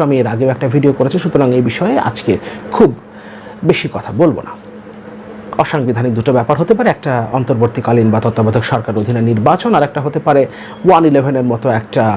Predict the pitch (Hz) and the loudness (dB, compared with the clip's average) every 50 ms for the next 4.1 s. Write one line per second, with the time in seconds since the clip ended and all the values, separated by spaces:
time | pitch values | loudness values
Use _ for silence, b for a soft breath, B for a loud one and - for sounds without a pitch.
0 | 87 - - - - - - - - - - - - - 147 - - 151 131 117 | -2 -6 -10 -14 -18 -18 -18 -18 -18 -16 -16 -8 -2 -2 -2 0 0 -2 -2 -2
1 | 110 110 101 101 - - - 127 - - - - - - - - - - - - | -2 -2 -4 -4 -4 -2 0 0 0 -2 -4 -8 -8 -10 -16 -18 -18 -18 -18 -18
2 | - - - - - - - - - - - - - - - - - 196 240 220 | -18 -18 -16 -16 -16 -16 -16 -16 -16 -16 -16 -16 -16 -16 -4 0 2 4 4 4
3 | 226 - 147 - - 165 139 123 - B B B B B - - - - - - | 4 4 2 2 2 2 2 2 0 B B B B B 0 0 0 0 -4 -6
4 | - - | -10 -16